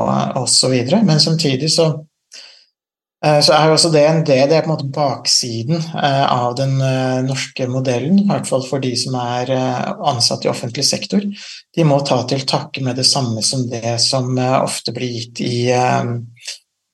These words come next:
i, eh, i privat sektor. Og, mm, det som er, eh, en av for-, forskjellene er, er jo at i privat sektor så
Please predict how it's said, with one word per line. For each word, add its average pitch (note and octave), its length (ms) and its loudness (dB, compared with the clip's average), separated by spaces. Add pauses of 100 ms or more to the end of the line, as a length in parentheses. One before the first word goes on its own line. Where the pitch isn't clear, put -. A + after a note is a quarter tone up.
(160)
i, C3 260 4
eh, B2 520 2 (100)
i B2 40 -6
privat B2 400 0
sektor. - 420 -2 (300)
Og, C#3 500 2
mm, C3+ 380 0 (480)
det C#3+ 140 4
som E3+ 140 2
er, D3+ 200 4
eh, D3+ 540 2
en C#3+ 100 0
av D3+ 60 -2
for-, D#3+ 320 -2
forskjellene D3+ 560 0
er, D#3+ 580 -2
er C#3+ 240 -2
jo C#3 120 0
at D#3 140 -6 (140)
i C#3 140 -4
privat C#3 320 2
sektor C3 360 -2
så F3+ 180 2